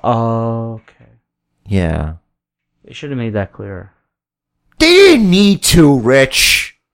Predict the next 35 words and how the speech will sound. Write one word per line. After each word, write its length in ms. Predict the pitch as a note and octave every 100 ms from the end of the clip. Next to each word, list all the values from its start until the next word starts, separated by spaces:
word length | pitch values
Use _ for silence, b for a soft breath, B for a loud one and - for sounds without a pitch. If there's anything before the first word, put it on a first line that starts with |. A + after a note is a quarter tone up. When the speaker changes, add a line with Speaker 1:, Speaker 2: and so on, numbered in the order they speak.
| _ _ _ _
Speaker 2:
They 60 | -
didn't 460 | A4 G#4 F#4 F3+ E3
need 300 | E3 D#3 -
to. 220 | D3 A#2
See, 160 | - D4+
it's 220 | F3+ -
guys 460 | - G3+ C#4+ - B3+
like 360 | B3 A#3+ -
you 480 | B3 B3 A#3+ A3 F#3+ B
that 200 | - E3+
make 280 | G3 G#3+ A3
them 240 | A3 F3+ - _
film 300 | - A3 G#3+
stupid 680 | E3 - - - A#3 - -
shit 420 | - - G#3+ -
for 80 | F3
no 200 | E3+ F#3
reason 580 | F3 G3 D3+ C3 C#3 D3 b b b b
or 220 | E3+ E3
have 240 | F3 F#3 F3
Michael 340 | F#3+ G3 F#3+
Cole 500 | - F#3 F#3+ D#3+ G#2+
beat 240 | - G3 F#3
me 140 | F3
over 260 | E3+ F3 E3+
the 120 | D3
head 240 | D3+ F3+ C#3+
with 100 | C3
the 60 |
same 360 | - - D#3+ E3+
information 680 | D3+ D#3 C#3+ D#3+ E3+ C#3+ A#2+
over 300 | A2 G#2 G#2
and 100 | G#2
over 320 | F#2 F2 F2
again. 480 | E2 D#2+ C#2+ D2+